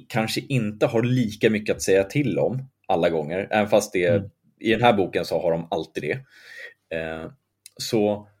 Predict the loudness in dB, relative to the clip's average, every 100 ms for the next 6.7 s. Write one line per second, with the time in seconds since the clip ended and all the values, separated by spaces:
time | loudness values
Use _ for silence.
0 | _ _ _ _ _ _ -20 _ -8 -6
1 | -6 -8 -2 2 4 2 4 4 4 0
2 | -2 -6 0 4 6 4 0 2 0 -2
3 | -16 _ _ _ _ _ 2 4 4 2
4 | -6 -6 -4 -4 -4 -2 -2 -4 -4 -4
5 | -6 -14 -18 _ _ _ _ _ -4 2
6 | 4 8 8 8 6 2 -2